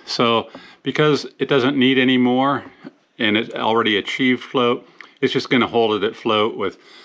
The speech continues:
the minimum amount of wattage needed off of those panels. Now, when the sun gets going down and the refrigerator keeps running as it cycles o-,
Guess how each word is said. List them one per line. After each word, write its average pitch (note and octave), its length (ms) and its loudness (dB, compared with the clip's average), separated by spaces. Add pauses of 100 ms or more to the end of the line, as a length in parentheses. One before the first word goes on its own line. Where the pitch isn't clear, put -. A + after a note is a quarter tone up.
(140)
the A2+ 80 -2
minimum A#2+ 460 4
amount G2 340 0
of E2+ 60 -8
wattage F2+ 520 -2
needed F2+ 320 -2
off F2 220 -2
of D#2+ 100 -8
those E2 280 -4
panels. F#2+ 720 -2 (580)
Now, A2+ 320 2 (380)
when B2+ 120 2
the B2 80 2
sun D3 260 0
gets C3+ 220 -2
going C3 400 2
down A#2 480 0 (480)
and G#2+ 160 2
the F#2+ 240 -2
refrigerator A2+ 640 0
keeps - 380 -6
running G2+ 520 0 (460)
as G2 160 0
it E2+ 100 -2
cycles G#2 520 0
o-, B2 100 -8